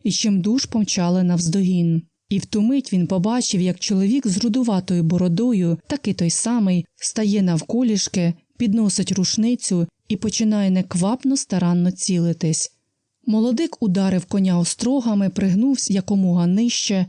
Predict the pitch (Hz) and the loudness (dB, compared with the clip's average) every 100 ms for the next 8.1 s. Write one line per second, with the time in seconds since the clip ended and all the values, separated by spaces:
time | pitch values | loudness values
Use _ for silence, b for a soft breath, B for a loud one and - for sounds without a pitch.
0 | - 202 185 196 214 294 - 185 185 233 | -2 -2 0 2 2 0 0 -2 0 0
1 | 233 185 175 170 _ - - 180 175 170 | 0 0 0 -2 _ -6 -2 -2 0 0
2 | 214 262 294 - 202 185 - 180 185 - | 0 -2 -4 -2 -2 0 0 -2 -2 -2
3 | 220 214 - 180 165 170 160 _ _ _ | -6 -4 -2 0 2 0 0 _ _ _
4 | 190 185 214 285 - 277 262 202 185 175 | -6 -4 -2 -2 -2 0 2 2 2 2
5 | 180 165 165 - _ - 180 - 320 302 | 2 2 0 -4 _ -6 -4 -2 -2 0
6 | 262 240 - 233 - 214 190 185 196 196 | 0 0 -2 -6 -4 -2 0 0 0 2
7 | 262 240 190 180 165 185 190 170 - 170 | 2 2 0 0 0 2 0 -2 -2 -2